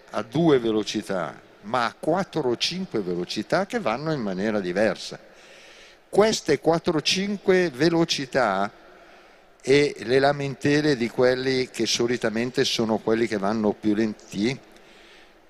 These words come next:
non vengono dall'autonomia, perché l'autonomia non c'è oggi, oggi c'è il centralismo. Quindi qualunque tipo di intervento consentirà a chi va anche più lento oggi di rimettersi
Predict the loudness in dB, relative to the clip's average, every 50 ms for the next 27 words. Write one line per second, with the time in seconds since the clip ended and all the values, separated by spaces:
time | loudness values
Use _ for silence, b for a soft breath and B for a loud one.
0 | _ _ -10 0 2 2 2 2 4 4 4 4 4 2 0 0 2 0 -4 -4
1 | -6 -4 0 0 0 2 2 0 0 0 0 2 4 2 4 4 0 -2 -2 0
2 | 0 -2 -2 0 -2 -4 -2 0 0 0 0 0 2 2 2 2 2 -2 -4 -4
3 | -4 -6 -4 -4 -4 -4 -2 -2 0 0 0 -2 -4 -8 -4 -4 -4 -4 -4 -2
4 | 0 2 2 2 0 -2 -2 2 2 0 0 0 -6 -6 -2 0 0 0 -2 -6
5 | -12 -8 -2 -2 -2 -2 0 -2 0 0 0 0 0 -2 -2 -4 -6 -10 -12 -12
6 | -14 B B B B B B B B 4 4 4 4 0 -6 -8 _ -4 2 2
7 | 4 4 4 2 0 -2 -4 -2 -2 -2 -2 0 -2 -2 -2 -2 -2 -2 -2 -2
8 | 0 -2 -4 -4 -2 -2 -2 0 2 0 0 0 -2 -4 0 0 0 0 0 -2
9 | 4 4 4 4 4 -4 -4 -4 -6 -6 -4 -2 0 0 2 0 -2 -4 -6 -14
10 | B B B -20 -14 -4 -4 -4 -4 -4 -10 -8 -4 -2 -2 -4 -4 -8 -18 -16
11 | -6 -2 -2 0 0 -2 -4 -6 -8 -8 -8 -8 -8 -6 -4 -2 0 2 0 0
12 | -2 -2 0 2 2 2 0 -2 -4 -4 -2 0 0 -2 -2 B B B B B
13 | B B B B -6 0 0 0 2 0 0 0 0 0 -2 _ -6 -4 -4 -2
14 | -2 -2 -2 -2 -2 -2